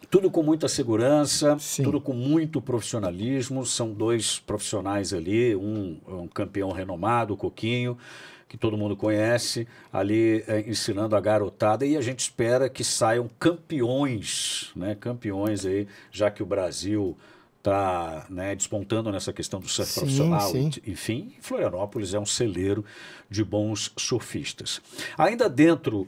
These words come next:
Speaker 1: é, dos, dos projetos, né, é, mudando um pouquinho do esporte, porque vocês têm ali, além do, do surf no esporte,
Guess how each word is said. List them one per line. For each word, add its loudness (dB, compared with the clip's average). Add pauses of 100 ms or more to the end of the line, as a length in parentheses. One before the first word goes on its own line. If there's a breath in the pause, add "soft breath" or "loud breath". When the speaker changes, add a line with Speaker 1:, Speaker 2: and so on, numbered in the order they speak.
Speaker 1:
é, 4
dos, -6
dos -4
projetos, -2
né, 2
é, 0
mudando 2
um -2
pouquinho -4
do 0
esporte, 0
porque -4
vocês -2
têm 0
ali, 0
além -2
do, -2
do -6
surf -2
no -4
esporte, -2